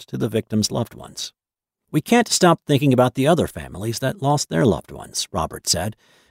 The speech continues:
"We realize how close we were to losing our Amber,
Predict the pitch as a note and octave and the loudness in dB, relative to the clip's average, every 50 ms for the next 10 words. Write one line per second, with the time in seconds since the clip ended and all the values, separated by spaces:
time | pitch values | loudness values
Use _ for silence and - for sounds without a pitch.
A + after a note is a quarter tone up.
0 | _ - G#2+ A2 G#2+ G#2+ G#2 G2+ A#2 B2 A#2 A2 G#2+ G#2+ G2+ F#2 - G#2+ G2+ G2 | _ 0 4 4 6 6 6 6 6 6 6 6 6 4 2 2 2 2 0 0
1 | - - - A#2+ A2+ G#2 - - G#2+ F#2+ F#2+ G#2+ A2 G2+ G2 F2+ G2+ B2 C3+ B2 | -2 0 2 2 2 2 2 -2 -2 2 4 6 6 6 4 4 4 4 4 4
2 | A2+ A2+ F#2+ F2+ G2 B2 A#2+ A2 G2 E2 G2 A2+ C3 C3+ F3+ F#3+ G3 E3 | 2 0 0 2 4 4 4 4 2 0 -2 -4 -2 -2 -2 -2 -2 -4